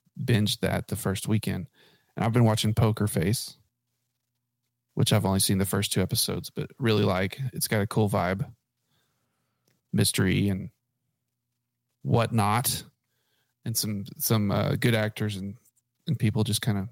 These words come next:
poking in for an episode and then heading out. But, uh, finished Fargo,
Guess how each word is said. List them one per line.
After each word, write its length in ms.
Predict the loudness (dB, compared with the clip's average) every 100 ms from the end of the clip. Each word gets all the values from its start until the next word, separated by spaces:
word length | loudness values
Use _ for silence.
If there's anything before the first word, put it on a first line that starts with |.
| _ _ _ _
poking 280 | 0 2 2
in 100 | 0
for 140 | 0
an 60 | 0
episode 460 | 0 0 2 2 2
and 60 |
then 80 | 2
heading 260 | 2 2 0
out. 200 | 0 -4 _ _ _ _ _ _ _ _ _ _ _ _ _ _ _ _ _ _ _ _ _ -2
But, 540 | 0 0 -2 -8 -10 -14 0
uh, 240 | 4 4
finished 320 | 6 6 6
Fargo, 540 | 4 2 2 2 0